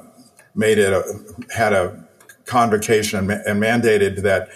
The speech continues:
the dentists learn to screen for airway issues, uh, for, for their patients. Sadly, that is not being done by most people, but at least it was a positive step in the right direction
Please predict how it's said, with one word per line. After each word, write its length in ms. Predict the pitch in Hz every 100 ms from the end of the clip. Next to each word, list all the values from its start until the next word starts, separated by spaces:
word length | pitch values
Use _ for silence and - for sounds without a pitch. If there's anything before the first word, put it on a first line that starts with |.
| - - - -
the 100 | -
dentists 840 | 95 87 123 120 107 104 - - 113
learn 240 | 117 104
to 100 | 104
screen 540 | - - 120 139 131
for 240 | 104 104 95
airway 400 | 117 123 101 90
issues, 720 | 101 107 - 85 85 - - 98 -
uh, 80 | 101
for, 300 | 90 - 87
for 200 | - 107
their 160 | 95 90
patients. 600 | 101 92 90 85 - - - - _
Sadly, 500 | - 123 131 110 101
that 200 | 95 92
is 160 | 87 90
not 340 | 87 90 90
being 220 | 95 87
done 260 | 90 107 101
by 140 | 92
most 340 | 90 90 85 -
people, 480 | 120 - 90 101 95
but 300 | 95 90 98
at 180 | 90 104
least 300 | 113 113 101
it 60 |
was 140 | 92 92
a 40 |
positive 500 | - 101 98 92 90
step 280 | - 101 95
in 60 |
the 80 | 92
right 240 | 95 87 -
direction 560 | 90 104 104 85 82